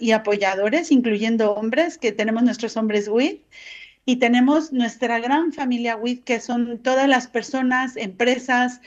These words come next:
eh, organizaciones que apoyan y colaboran a que esto sea un éxito, ¿no?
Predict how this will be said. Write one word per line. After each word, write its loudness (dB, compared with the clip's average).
eh, 4
organizaciones 2
que -2
apoyan 0
y 2
colaboran 0
a -14
que -2
esto -4
sea -4
un -6
éxito, -10
¿no? -2